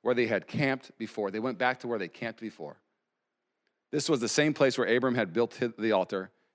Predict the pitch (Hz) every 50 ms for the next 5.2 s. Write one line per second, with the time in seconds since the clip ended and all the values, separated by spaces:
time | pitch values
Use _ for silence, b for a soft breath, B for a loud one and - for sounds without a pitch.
0 | _ _ _ 107 107 101 95 104 127 135 127 107 95 90 87 - - _ _ _
1 | _ _ _ _ - 92 85 82 85 113 123 113 - - 120 104 - - - -
2 | 92 95 87 90 95 98 104 104 107 107 104 104 101 _ _ _ _ _ _ _
3 | _ _ - 95 92 85 90 85 71 62 - - - _ _ _ _ _ _ _
4 | _ _ _ _ - 95 90 98 113 107 - - 127 - - 107 90 92 87 90
5 | 90 87 90